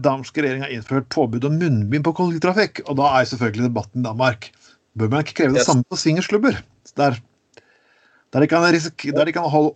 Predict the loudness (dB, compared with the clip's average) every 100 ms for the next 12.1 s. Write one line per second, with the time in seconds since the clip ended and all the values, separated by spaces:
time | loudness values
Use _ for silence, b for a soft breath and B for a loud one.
0 | 0 0 -2 -4 -6 -2 -2 -2 0 0
1 | 2 0 0 -2 -4 -4 -6 -6 -8 -8
2 | -6 -6 -8 -8 -10 -10 -8 -2 -2 0
3 | -4 -2 0 0 0 -4 -2 -2 0 -2
4 | -2 0 0 2 0 0 -4 -2 -2 -4
5 | -4 -2 0 0 0 0 2 2 4 2
6 | 0 -4 -4 -6 -8 B B B B B
7 | -6 -2 2 2 2 0 2 2 2 2
8 | 2 2 -2 b b b _ -2 2 2
9 | 2 -2 -2 0 0 -2 -6 -4 -4 -2
10 | -2 0 0 2 2 2 2 0 -2 -4
11 | -8 -2 -2 0 -4 -4 -2 0 2 0